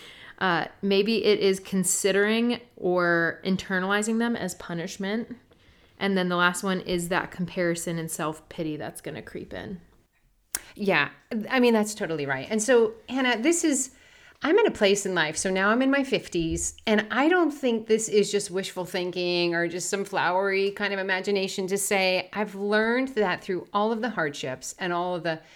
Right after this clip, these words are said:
Speaker 2: going through the valleys and coming back up, that I've yet to see a time where God is leading myself or someone else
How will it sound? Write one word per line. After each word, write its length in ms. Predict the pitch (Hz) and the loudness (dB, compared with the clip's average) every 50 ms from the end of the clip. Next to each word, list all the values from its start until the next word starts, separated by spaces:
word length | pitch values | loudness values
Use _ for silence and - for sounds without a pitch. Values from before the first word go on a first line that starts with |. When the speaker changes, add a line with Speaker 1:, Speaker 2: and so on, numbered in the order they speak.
| - - - _ | -20 -20 -16 _
Speaker 2:
going 220 | - 202 208 220 214 | -2 2 2 2 2
through 100 | 262 240 | 2 0
the 80 | 247 | 0
valleys 640 | 220 226 208 202 202 202 202 196 196 196 196 180 196 | 2 2 2 4 4 4 2 2 2 0 0 -2 -4
and 100 | 185 175 | -6 -6
coming 320 | - 220 214 214 214 214 | -4 -2 0 0 0 0
back 240 | 214 208 196 196 - | 0 -2 -4 -4 -4
up, 320 | 196 185 185 175 - - _ | -4 -4 -4 -6 -8 -8 _
that 360 | 202 202 190 - - - _ _ _ | -4 -4 -4 -4 -8 -10 _ _ _
I've 220 | 190 214 214 196 196 | -4 -4 -4 -4 -6
yet 340 | 202 202 220 220 214 190 - | -4 0 0 0 0 -2 -6
to 100 | 277 262 | -6 -6
see 220 | 269 - 247 226 | -4 -2 0 0
a 40 | 214 | 0
time 240 | 214 220 214 202 196 | -2 -2 -6 -4 -4
where 140 | 196 185 175 | -4 -4 -4
God 560 | 170 170 - 220 190 185 185 190 202 208 202 | -6 -6 -6 -6 -4 -4 -6 -6 -6 -6 -6
is 320 | 202 - 226 208 220 - | -4 -4 -4 -6 -4 -6
leading 500 | 202 190 190 196 185 185 190 190 185 185 | -8 -6 -6 -6 -4 -4 -2 -2 -2 -2
myself 460 | 175 165 170 170 - 208 202 220 220 | -2 -4 -4 -4 -4 -4 -4 -2 -4
or 80 | 214 202 | -4 -4
someone 380 | - - 226 214 220 247 254 233 | -4 -2 -2 -2 0 0 0 0
else 360 | 190 170 175 185 - - | -2 -2 -2 -4 -6 -10